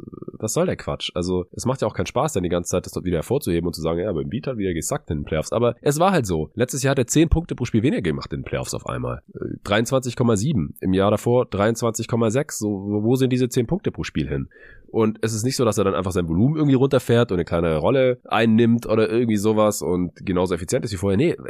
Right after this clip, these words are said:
er trifft einfach den Korb nicht mehr so gut. Hundertsechser Offensivrating letztes Jahr in den neun Spielen. Das ist mies. Das, das sackt einfach. Und davor hundertelf. Und ja, er war angeschlagen, er war verletzt,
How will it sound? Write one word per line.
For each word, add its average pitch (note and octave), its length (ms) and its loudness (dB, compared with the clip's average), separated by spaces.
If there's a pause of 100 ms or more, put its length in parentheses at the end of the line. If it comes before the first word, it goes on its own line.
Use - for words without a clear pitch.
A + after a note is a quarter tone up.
(120)
er - 80 -4
trifft - 220 -2
einfach C3 140 -2
den A2 80 0
Korb - 240 -2
nicht D#2+ 120 -4
mehr D2 100 -2
so C#2 100 -4
gut. C2 320 -6
Hundertsechser C3+ 440 0
Offensivrating D3+ 540 -2
letztes D3 300 -4
Jahr C#3 140 2
in C3+ 40 2
den C3 100 2
neun B2+ 140 2
Spielen. C3 440 0 (160)
Das F#2+ 160 -4
ist - 300 -4 (160)
mies. F#3 540 0
Das, - 240 -2
das - 440 -4
sackt - 360 -4
einfach. - 380 -6
Und E2+ 140 -4
davor B2 260 0
hundertelf. B2+ 640 2 (220)
Und A2 220 2
ja, A2 160 4
er G#2 140 0
war G#2 100 2
angeschlagen, A#2+ 480 0
er F#2 100 0
war F#2+ 100 2
verletzt, G#2+ 540 -2